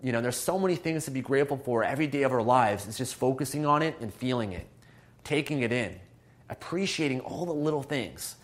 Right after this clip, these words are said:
Because, again, you don't wanna wait till a big thing has to happen or occur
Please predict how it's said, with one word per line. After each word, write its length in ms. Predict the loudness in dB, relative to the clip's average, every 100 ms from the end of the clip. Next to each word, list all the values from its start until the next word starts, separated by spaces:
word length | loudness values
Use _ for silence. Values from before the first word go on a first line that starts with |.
| -20 -20 -12
Because, 400 | -2 2 2 2 -6
again, 260 | 0 0 2
you 60 |
don't 100 | 2
wanna 140 | 4 4
wait 260 | 4 2
till 220 | 2 0 0
a 60 |
big 340 | 0 0 0 0
thing 180 | -2 -2
has 260 | -2 -4
to 80 | -4
happen 420 | 0 2 2 0
or 120 | -2 -2
occur 520 | 0 4 6 4